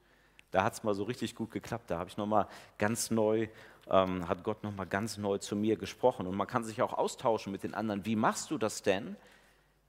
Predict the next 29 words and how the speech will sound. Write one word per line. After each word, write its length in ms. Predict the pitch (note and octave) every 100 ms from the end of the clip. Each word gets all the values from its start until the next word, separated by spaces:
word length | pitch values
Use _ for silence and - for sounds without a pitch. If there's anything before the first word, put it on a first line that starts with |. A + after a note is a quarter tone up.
| -
dass 380 | - A2+ -
du 340 | - B2+ D3+ C#3
so 200 | F#2 C3
Bibel 320 | E3 C#3+ D#3
liest, 320 | C#3 C#3 D3 -
dass 140 | B2+
es 100 | A#2+
auch 140 | B2
in 100 | A#2+
dein 160 | A#2 G#2+
Leben 240 | A#2 A2
hinein, 480 | F2+ E2+ E2+ E2 E2+ - - -
ähm, 360 | F2+ E2+ E2 E2
spricht? 480 | D#2+ - E2 - - _ _ _ _ - _
Ein 200 | - C#3+
kurzer 340 | - G3 E3+
Tipp 220 | - G3+ -
für 100 | D3+
mich 340 | D3 A3+ -
ist, 300 | E3 - - -
ich 140 | -
glaube, 300 | - C#3 D3+
wir 320 | B2 C#3 C3+ - -
lesen 380 | - B2+ F3+ D#3
oft 320 | C3+ D3+ -
die 80 | D3
Bibel 440 | A#2 C#3 D3+ D#3 D3
zu 140 | -
kalt. 540 | A2+ - C3+ F#2 -